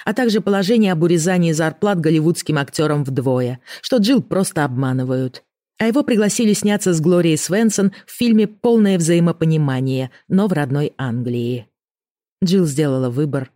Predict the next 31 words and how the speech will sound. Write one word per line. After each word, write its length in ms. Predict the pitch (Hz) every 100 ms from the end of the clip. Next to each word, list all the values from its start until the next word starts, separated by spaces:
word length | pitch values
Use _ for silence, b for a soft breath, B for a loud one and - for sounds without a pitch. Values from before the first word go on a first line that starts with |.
| _
в 140 | -
пользу 340 | - 143 131 135
Ларри. 420 | 123 117 117 110 _ _ _ _ -
Она 180 | 190
отказалась 560 | 185 - 190 165 123 -
от 80 | 131
долгосрочного 760 | 131 143 131 131 131 - 127
контракта 720 | - 120 117 131 160 - 160 - _ _ -
и 80 | 180
вернулась 480 | 160 147 165 165
с 100 | -
мужем 320 | 135 135 131 135
домой. 520 | 127 123 117 113 110 _ _ _ _ _
Селзник 440 | - 185 160 160 -
как 180 | 160 -
мог 180 | 160
препятствовал 760 | - 156 165 143 - 131 127 131
этому. 520 | - 131 135 127 131 - _ _ -
Он 140 | 196
открыто 400 | 190 196 170 139
сказал 420 | - 139 135 127
Джилл, 340 | 135 131 160 165 b
что 180 | - 165
намерен 520 | 156 147 170 180 160
дать 260 | 147 151
роль 220 | 143 135 139
ей, 460 | 131 127 120 120 _ b
что 140 | b 180
если 260 | 185 185
она 220 | 151 151 139
уедет, 500 | 135 156 165 180